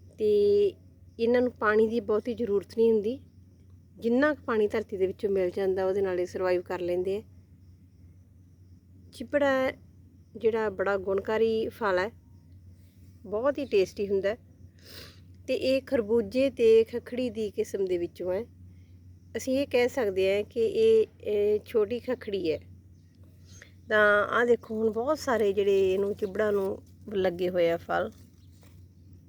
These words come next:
ਇਹ ਚਿੱਬੜ ਇਸ ਤਰ੍ਹਾਂ ਦਾ ਹੁੰਦਾ ਹੈ। ਇਹਦੀ ਚਟਨੀ ਬਣਦੀ ਹੈ, ਇਹਦੀ ਸਬਜ਼ੀ ਬਣਦੀ ਹੈ।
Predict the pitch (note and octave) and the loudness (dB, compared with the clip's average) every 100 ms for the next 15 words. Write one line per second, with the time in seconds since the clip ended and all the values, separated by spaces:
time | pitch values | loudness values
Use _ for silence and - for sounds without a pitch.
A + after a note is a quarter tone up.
0 | - G#3+ F#3+ - G3 G3+ G3 F#3+ - - | -10 -8 -8 -12 -12 -6 -6 -6 -8 -18
1 | - - - - - - - - G3 - | -20 -20 -20 -20 -20 -20 -20 -18 -16 -14
2 | F#3 - G#3 G3 F#3+ E3 A#2 - - - | -14 -10 -8 -8 -6 -6 -8 -10 -20 -20
3 | - - - - - - - - G#3 A3 | -20 -20 -20 -20 -20 -20 -18 -8 -4 -4
4 | G#3 A3 G3+ A#3+ A#3+ A3 F3 E3+ F3+ B3 | -4 -6 -4 -4 -2 -2 -2 -4 -6 -6
5 | - - - A3 G3 G3+ - F#3+ F#3 B3+ | -12 -20 -14 -10 -10 -8 -6 -6 -6 -4
6 | A#3 F#3 F3 F3+ A3 | -2 -2 -4 -6 -6